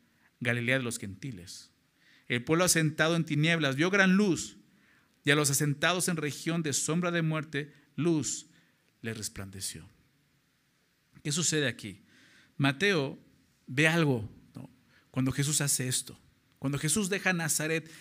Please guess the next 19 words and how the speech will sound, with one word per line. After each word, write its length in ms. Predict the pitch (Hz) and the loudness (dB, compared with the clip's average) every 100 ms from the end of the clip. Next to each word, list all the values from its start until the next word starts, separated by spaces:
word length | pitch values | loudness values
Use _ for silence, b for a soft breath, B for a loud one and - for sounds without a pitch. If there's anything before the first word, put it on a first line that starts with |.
| B | B
y 60 | 143 | 0
va 100 | 165 | 2
hacia 240 | 160 160 | 2 2
Capernaum, 560 | 147 139 135 139 151 160 | -2 -2 0 2 0 0
a 80 | 165 | 0
esta 160 | 165 | 0
región 480 | 214 156 - 165 170 | -2 -4 -4 -2 0
de 200 | 156 135 | -2 -2
Neftalí 520 | 131 131 135 127 135 | -2 -4 -6 -6 -4
y 100 | 151 | -2
Zabulón, 500 | 143 135 127 135 196 B B B B B | -2 -4 -4 -4 -4 B B B B B
ve 300 | 127 139 170 | -2 2 2
algo. 400 | 151 180 147 131 | 2 0 0 -2
Él, 160 | 147 147 | -4 -4
él, 160 | 165 165 | -4 -2
él, 200 | 175 170 | -2 -2
él 140 | 180 175 | -2 0
ve 240 | 175 175 | 0 -2
que, 240 | 180 156 | -4 -4